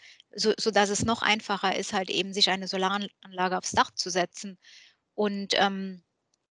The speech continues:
da lohnt es sich auch finanziell. Aber auch bei anderen Dingen, wenn ich jetzt mehr recycle, äh, dann,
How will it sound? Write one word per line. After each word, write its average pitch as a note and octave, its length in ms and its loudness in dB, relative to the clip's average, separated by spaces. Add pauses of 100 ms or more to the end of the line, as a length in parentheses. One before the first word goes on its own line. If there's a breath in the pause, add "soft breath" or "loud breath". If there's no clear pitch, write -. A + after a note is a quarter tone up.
(220)
da F#3 200 6
lohnt B3 240 4
es D4 120 -2
sich - 240 2
auch - 200 0
finanziell. F#3+ 720 0 (320 loud breath)
Aber A3 260 6
auch A#3 100 4
bei B3 160 2
anderen E4 340 0
Dingen, G#3 260 -2
wenn G#3 140 0
ich A3 80 -4
jetzt A#3 180 -2
mehr A#3 200 4
recycle, A#3 760 0 (680)
äh, G#3+ 100 -2
dann, A3 380 2